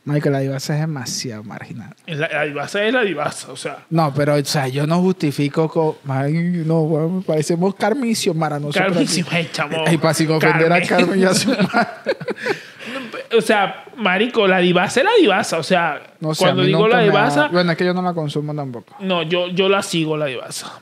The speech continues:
Speaker 2: Pero es, marico, es como es. O sea, quien con-, quien sigue La Divasa sabe que el, que el bicho es como es. O sea,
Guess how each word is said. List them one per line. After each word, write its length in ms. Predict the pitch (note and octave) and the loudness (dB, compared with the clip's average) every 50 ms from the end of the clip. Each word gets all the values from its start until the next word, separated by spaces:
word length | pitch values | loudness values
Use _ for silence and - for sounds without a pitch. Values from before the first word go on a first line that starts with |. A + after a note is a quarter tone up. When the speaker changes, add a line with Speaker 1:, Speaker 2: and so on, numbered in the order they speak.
| - | 0
Speaker 2:
Pero 240 | - F#3 F3+ E3+ E3+ | 2 2 4 4 4
es, 220 | E3 E3 E3 D#3 E3+ - - - D#3+ | 4 4 2 2 -2 -8 -16 -16 -8
marico, 460 | F#3+ E3+ E3 E3 E3 D#3+ - D#3+ D#3+ | -4 -2 0 0 0 -2 -4 -4 -2
es 400 | D#3+ E3+ F3+ F#3 G3 G3+ G3 G3+ | -2 0 0 2 0 0 0 0
como 300 | - G3+ G3 G3 F3+ E3+ | 0 0 0 0 -2 -4
es. 160 | D#3 D3 - | -6 -8 -10
O 80 | - D#3+ | -12 -6
sea, 300 | - D#3+ D#3+ D3+ - - - - - - - | -4 -4 -4 -4 -6 -10 -16 -18 -16 -10 -4
quien 220 | - G#3 G3+ F#3 F3+ | -2 -2 -2 0 0
con-, 260 | G3 G3 G3 F#3+ F#3 | -2 -2 -2 -4 -6
quien 260 | - G#3 G#3 G3+ F3+ | -4 -2 -2 -2 -2
sigue 220 | - - G#3 G#3 A3+ | -2 0 0 2 2
La 100 | B3+ C4+ | 2 2
Divasa 340 | A#3+ G#3+ G3 G#3+ G#3+ G#3+ F#3+ | 2 2 0 -2 -4 -4 -2
sabe 260 | A#3 A#3 B3+ C#4 C4 | -2 0 0 0 0
que 100 | - C4 | -2 -2
el, 220 | G3+ F3+ D#3+ D3+ | -4 -4 -6 -6
que 120 | - F#3 F3 | -4 -2 -2
el 100 | E3 E3 | 0 0
bicho 500 | F3 F#3 F3+ - G#3+ A3+ A3+ A3+ A3 G#3+ | -2 -2 0 0 2 2 4 4 2 2
es 460 | F#3+ F#3+ F#3+ F#3+ F#3+ F3+ F3 E3 E3+ | 0 -2 -2 -2 -2 -2 -4 -4 -2
como 280 | - F3+ E3+ E3 D3+ C#3+ | 0 0 0 0 -2 -6
es. 140 | C#3+ - - | -8 -10 -10
O 60 | D#3+ | -12
sea, 240 | D3+ - C3+ A2 - | -8 -8 -8 -10 -10